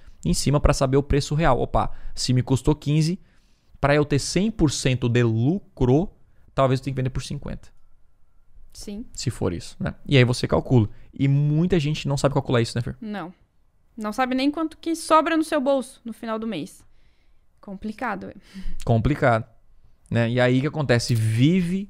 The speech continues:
Speaker 1: correndo atrás da máquina, né? É o famoso empresário pagador de boleto. Ele vive pagando boleto e ele vive, "Caraca, como é que eu tô vendendo, tô vendendo, tô vendendo, tô vendendo?" Só que eu não paro de pagar boleto.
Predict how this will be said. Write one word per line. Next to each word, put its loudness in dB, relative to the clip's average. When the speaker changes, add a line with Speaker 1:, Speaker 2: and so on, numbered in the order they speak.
Speaker 1:
correndo 0
atrás 0
da 2
máquina, 0
né? 2
É 0
o 2
famoso 0
empresário 2
pagador 2
de -2
boleto. 2
Ele 2
vive 2
pagando 6
boleto 2
e 6
ele 4
vive, 0
"Caraca, 0
como -2
é 2
que 4
eu 2
tô 0
vendendo, 2
tô 2
vendendo, 2
tô -2
vendendo, 2
tô 0
vendendo?" 4
Só 0
que 0
eu 2
não 2
paro 2
de -4
pagar 2
boleto. 0